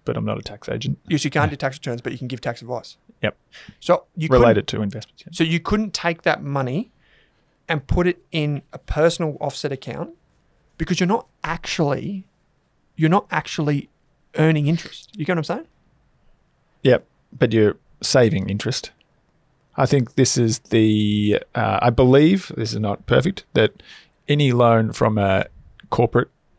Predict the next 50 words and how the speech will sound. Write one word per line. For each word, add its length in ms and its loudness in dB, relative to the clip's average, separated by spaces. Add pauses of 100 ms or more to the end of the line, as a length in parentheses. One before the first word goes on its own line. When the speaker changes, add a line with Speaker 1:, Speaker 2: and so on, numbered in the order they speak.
(220)
Speaker 1:
sort 320 -2
of 80 -6
entity 420 -2 (180)
into 200 -2
a 60 -2
personal 380 -2
name 180 -4
Speaker 2:
Has 180 -6
to 60 -14
be 60 -4
market 240 -6
Speaker 1:
is 100 2
Speaker 2:
rate. 60 0
Speaker 1:
likely 260 0
to 80 -2
be 80 -2
captured 440 -4 (260)
in 300 -2
Division 340 -4
seven 260 -4
A 240 -2 (680)
of 120 -2
the 80 -6
Tax 260 -2
Act. 300 -4 (120)
<laughs> 960 -4
Speaker 2:
We're 120 0
getting 300 -6
to 80 -4
the 140 2
weeds 260 6
Speaker 1:
Income 160 4
Speaker 2:
now. 40 2
Speaker 1:
Tax 220 2
Assessment 380 4
Speaker 2:
<laughs> 200 0
Speaker 1:
Act, 180 -4
I 100 2
T 160 0
A 240 4
A, 60 -6 (840)
nineteen 280 2 (200)
two 100 -4
thousand 240 0
one. 220 -4 (100)
I 80 -8
can't 180 -4
remember 200 -6
which 260 -10
year. 160 -6